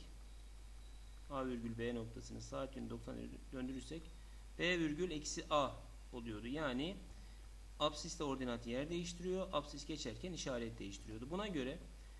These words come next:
eksi bire beş noktası saat yönünde doksan derece dönerse, ordinat beş, absis eksi bir değil, işaret değiştireceği için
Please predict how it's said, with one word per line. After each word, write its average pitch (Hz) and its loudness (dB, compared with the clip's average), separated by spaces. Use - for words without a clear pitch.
eksi 160 0
bire 190 6
beş 202 4
noktası 139 0
saat 170 6
yönünde 131 4
doksan 143 4
derece 113 2
dönerse, 143 0
ordinat 175 6
beş, 185 2
absis 175 2
eksi 147 0
bir 165 4
değil, 175 6
işaret 165 2
değiştireceği 123 2
için 196 -2